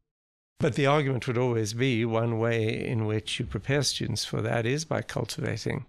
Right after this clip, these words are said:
the art of questioning and subversion. We, we don't, except in a profound sense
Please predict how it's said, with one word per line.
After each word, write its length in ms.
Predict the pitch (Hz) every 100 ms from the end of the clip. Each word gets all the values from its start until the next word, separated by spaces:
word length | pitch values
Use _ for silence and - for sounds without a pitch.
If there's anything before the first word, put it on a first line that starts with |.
| - - - _ - - -
the 180 | 127
art 220 | 110 104 -
of 120 | -
questioning 720 | - - - 110 - 104 117 - -
and 200 | 131 139
subversion. 600 | - 131 139 165 123 117
We, 720 | 117 143 151 165 139 147 143
we 40 | 120
don't, 280 | 135 135 127 - - _ _ _ _ _ _ _ -
except 400 | - - 208 214
in 100 | 165
a 40 |
profound 520 | - 143 - 147 143
sense 720 | - 127 107 104 - - -